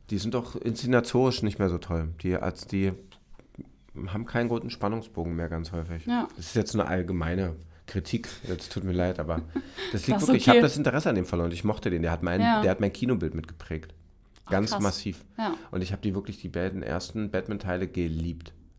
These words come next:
Speaker 2: Ja.
Speaker 1: Also der Pinguin, die, so eine ekelhafte Darstellung. Wahnsinn. Äh, und der Joker, und was ich bei dem ersten Batman-Film immer noch herausragend finde, ist,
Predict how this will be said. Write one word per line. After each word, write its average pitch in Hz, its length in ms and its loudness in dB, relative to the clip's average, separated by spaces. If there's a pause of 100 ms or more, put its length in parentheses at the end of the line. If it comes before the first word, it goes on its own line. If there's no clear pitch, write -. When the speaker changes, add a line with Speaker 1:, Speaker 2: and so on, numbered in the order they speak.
(360)
Speaker 2:
Ja. 196 200 0
Speaker 1:
Also 92 260 2
der 98 280 2
Pinguin, 104 680 2
die, 104 120 -4
so 92 100 0
eine 101 100 2
ekelhafte 101 480 -2
Darstellung. 90 680 -2 (1200)
Wahnsinn. 82 520 -2 (400)
Äh, 92 380 0
und 98 180 -2
der 95 100 6
Joker, 131 500 4
und 98 220 -2
was 98 120 4
ich 101 80 -4
bei 101 100 4
dem 95 140 2
ersten 101 340 0
Batman-Film 104 640 -2 (200)
immer 120 200 2
noch 117 220 -2
herausragend 87 600 0
finde, 90 240 0
ist, 101 260 -6